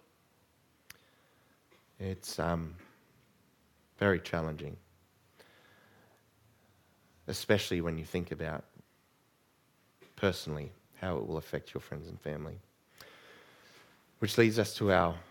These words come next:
final point, verses forty-one to forty-six. <clears throat> We've already established that there are two camps, two flocks, and the other flock does not receive the pleasure of Christ.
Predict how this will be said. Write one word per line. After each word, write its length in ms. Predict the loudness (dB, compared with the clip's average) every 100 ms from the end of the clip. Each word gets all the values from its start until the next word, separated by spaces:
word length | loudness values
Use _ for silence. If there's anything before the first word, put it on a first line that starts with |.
| -10
final 280 | 2 4 4
point, 300 | 0 -4 -6 -12 _ -20 _ _ _ _ -20 -20 -20 0
verses 340 | 0 2 -2 -4
forty-one 520 | 2 4 4 4 2
to 100 | -2
forty-six. 680 | -4 -4 -4 -8 -10 -12 -20 -20 _ _ _ _ _ _ _ _ _ _ -20 -20 -20 -20 _ _ -20 -20 -12 -4
<clears throat> 0 | -4 -4 -20 -20 _ _ _ _ _ _ -20 _ _ _ -20 -20 -20 -6
We've 120 | 4 6
already 160 | 8
established 420 | 6 6 6 4
that 80 | 2
there 120 | 2
are 40 | 2
two 240 | 0 -2
camps, 520 | 0 -2 -2 -12 -18 -20 -20 _ -10
two 160 | -2 -2
flocks, 520 | -2 -6 -8 -20 -20 -20 -20 -20 -20 -20 -20 -20 -16 -2
and 100 | 4
the 80 |
other 160 | 6 4
flock 480 | 0 -4 -6 -6 -6
does 200 | -2 2
not 200 | 2 0
receive 380 | -2 -2 -2 -2
the 80 | -6
pleasure 360 | -4 -4 -4 -6
of 120 | -8
Christ. 520 | -8 -8 -12 -18 -20